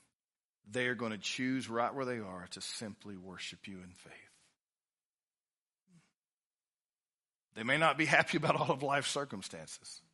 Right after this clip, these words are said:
but they're gonna still walk in faith. Thank you for this, Father.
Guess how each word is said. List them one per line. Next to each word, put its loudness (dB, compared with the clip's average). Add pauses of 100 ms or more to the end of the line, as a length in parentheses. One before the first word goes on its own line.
(1400)
but -14
they're -2
gonna -6
still -8
walk -14
in -20
faith. -20 (1400)
Thank -10
you -18
for -20
this, -12
Father. -18